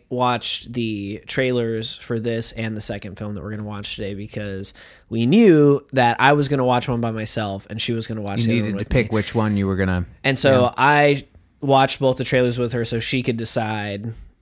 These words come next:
Speaker 1: which one she wanted to watch with me so I could watch the other one first, right?
Speaker 2: Mm-hmm.
Speaker 1: And when the trailer for, uh, Power of the Dog plays, it's like, "A career best from Benedict Cumberbatch," and stuff like that, right?
Speaker 2: Mm-hmm.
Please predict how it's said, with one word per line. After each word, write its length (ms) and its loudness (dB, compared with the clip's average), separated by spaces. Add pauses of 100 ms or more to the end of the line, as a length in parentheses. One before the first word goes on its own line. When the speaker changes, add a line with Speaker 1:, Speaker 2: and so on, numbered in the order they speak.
(120)
Speaker 1:
which 320 0
one 380 -2
she 120 -4
wanted 200 -2
to 60 -2
watch 200 0
with 100 0
me 300 2
so 140 2
I 60 2
could 100 0
watch 260 0
the 100 0
other 140 -2
one 120 -6
first, 540 -10
right? 260 2
Speaker 2:
Mm-hmm. 140 -10 (460)
Speaker 1:
And 600 2 (120)
when 180 2
the 60 2
trailer 580 4
for, 800 2 (140)
uh, 640 0 (220)
Power 180 0
of 80 0
the 60 -2
Dog 360 -4 (180)
plays, 500 -4
it's 200 -8
like, 220 -8 (200)
"A 100 -4
career 380 -2
best 380 -4
from 160 -8
Benedict 420 -6
Cumberbatch," 600 -12
and 140 -6
stuff 240 -4
like 200 -10
that, 280 -10
right? 240 0
Speaker 2:
Mm-hmm. 180 -4